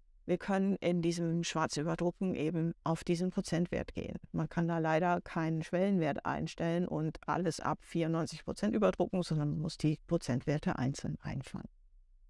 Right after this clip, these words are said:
Als nächstes müssen wir uns aber jetzt um die Elemente kümmern, die weiß sind und eben nicht überdrucken sollen. Also ich kann wieder alles auswählen. Das ist sogar das Orange hier ausgewählt. Gehe auf Bearbeiten, Farben bearbeiten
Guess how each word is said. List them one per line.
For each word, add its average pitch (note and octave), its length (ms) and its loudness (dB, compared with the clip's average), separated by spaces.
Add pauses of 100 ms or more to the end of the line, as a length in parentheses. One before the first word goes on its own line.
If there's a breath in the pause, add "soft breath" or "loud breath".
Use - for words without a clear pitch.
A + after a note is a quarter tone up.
(460)
Als F3+ 260 2
nächstes - 720 2 (260)
müssen A3 260 4
wir A#3 80 4
uns A3+ 140 2
aber F3+ 160 4
jetzt F3+ 320 2
um E3+ 120 0
die G3+ 220 0
Elemente E3+ 460 0
kümmern, D#3+ 400 0
die D3+ 100 -2
weiß D#3+ 320 0
sind - 240 -4 (160)
und C#3+ 320 0
eben E3+ 220 4
nicht G#3 180 4
überdrucken - 480 -2
sollen. - 360 -6 (100)
Also F3+ 460 2
ich - 120 -18
kann D#3 240 0
wieder D3+ 220 -2
alles - 260 -6
auswählen. G#3+ 760 4 (160)
Das - 160 -4
ist - 140 -2
sogar F3+ 240 2
das - 140 0
Orange F#3 420 0
hier - 180 0
ausgewählt. E3+ 640 0 (760)
Gehe D4 200 4
auf F#3+ 240 4
Bearbeiten, D#3+ 800 0
Farben G3 400 4
bearbeiten D3 800 0